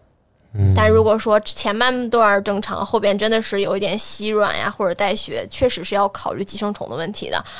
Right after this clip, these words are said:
Speaker 2: 我们前两天也接了一个小猫，呃，它是甲低，我们做便检，就是整个视野全部都是甲低。
Speaker 1: 甲低是什么？
Speaker 2: 呃，就是一种寄生虫。
Speaker 1: 哦。
Speaker 2: 呃，然后之后的话，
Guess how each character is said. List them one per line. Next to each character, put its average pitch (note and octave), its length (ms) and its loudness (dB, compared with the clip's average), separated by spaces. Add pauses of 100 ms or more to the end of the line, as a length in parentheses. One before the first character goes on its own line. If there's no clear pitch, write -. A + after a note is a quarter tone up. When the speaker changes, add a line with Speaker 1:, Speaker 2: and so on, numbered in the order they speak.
(220)
Speaker 2:
我 - 100 -6
们 G3+ 220 0
前 A3+ 140 2
两 G#3 100 0
天 G#3+ 160 0
也 G3+ 60 -2
接 G#3 120 -4
了 G#3 80 0
一 G3+ 40 0
个 G#3+ 80 -4
小 - 200 -2
猫， F#2 300 -4 (380)
呃， C#2 240 -6
它 G#3+ 180 -4
是 F3 260 -4
甲 F3 220 -2
低， A3+ 260 -2 (440)
我 - 100 -8
们 G3 160 -4
做 G#3+ 100 0
便 A3 240 2
检， - 220 -4
就 G3+ 100 -2
是 G3+ 60 0
整 F3 380 -2
个 A3 160 0
视 A#3+ 200 -2
野 C#3 280 -2
全 - 240 -4
部 B3 100 4
都 G3+ 100 2
是 D#3 60 -4
甲 - 140 -4 (160)
低。 - 200 -18 (260)
Speaker 1:
甲 G#2 200 4
低 E3+ 240 6
是 D#3 140 6
什 G#2 100 6
么？ G2+ 60 8
Speaker 2:
呃， G#3 80 6
就 F2+ 120 4
是 G#3 380 0 (160)
一 G#3+ 180 -20
种 G3 220 -6
寄 B3+ 160 -6
生 C4 180 -2
虫。 F#3+ 320 -8 (100)
Speaker 1:
哦。 G#2+ 280 4
Speaker 2:
呃， F#2 80 4
然 F#2 140 4
后 A2+ 100 4
之 A#3+ 140 -2
后 B3 200 2
的 A3 120 2
话， G#3 280 0